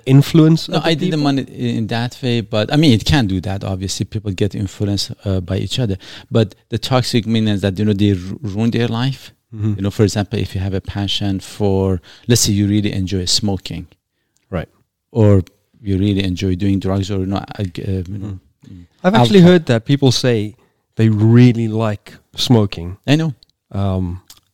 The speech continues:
Speaker 2: Because
Speaker 1: never,
Speaker 2: of
Speaker 1: ne-, never being a smoker myself, I, I'm not sure.
Speaker 2: Of course, we
Speaker 1: But
Speaker 2: don't call them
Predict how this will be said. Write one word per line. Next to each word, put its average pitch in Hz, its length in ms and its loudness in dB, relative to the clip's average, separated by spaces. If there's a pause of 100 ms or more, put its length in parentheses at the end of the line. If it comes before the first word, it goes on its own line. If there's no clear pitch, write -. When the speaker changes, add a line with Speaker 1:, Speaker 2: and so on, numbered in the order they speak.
Speaker 2:
Because 123 320 4
Speaker 1:
never, 120 160 6
Speaker 2:
of 147 60 -4
Speaker 1:
ne-, - 60 -20 (100)
never 131 180 -6
being 131 260 2
a 113 60 2
smoker 127 380 2
myself, 110 560 0
I, 101 120 0 (100)
I'm 85 200 -6
not 101 180 -2
sure. 135 400 2 (560)
Speaker 2:
Of - 140 4
course, 127 140 6
we 110 80 4
Speaker 1:
But 113 80 6
Speaker 2:
don't 127 160 6
call 113 200 2
them 101 200 0